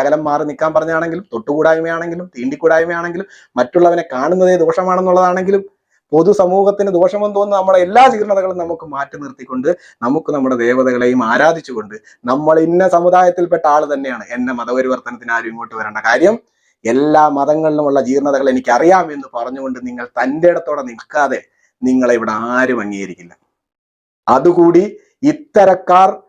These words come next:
എക്സ്പോസ്ഡ് ആകുമ്പോൾ, ഇത്തരക്കാരുടെ നീലക്കുറുക്കൻ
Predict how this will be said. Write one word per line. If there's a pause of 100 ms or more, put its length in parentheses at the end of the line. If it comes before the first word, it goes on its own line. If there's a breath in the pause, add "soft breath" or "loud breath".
(260)
എക്സ്പോസ്ഡ്
ആകുമ്പോൾ, (260)
ഇത്തരക്കാരുടെ (420 loud breath)
നീലക്കുറുക്കൻ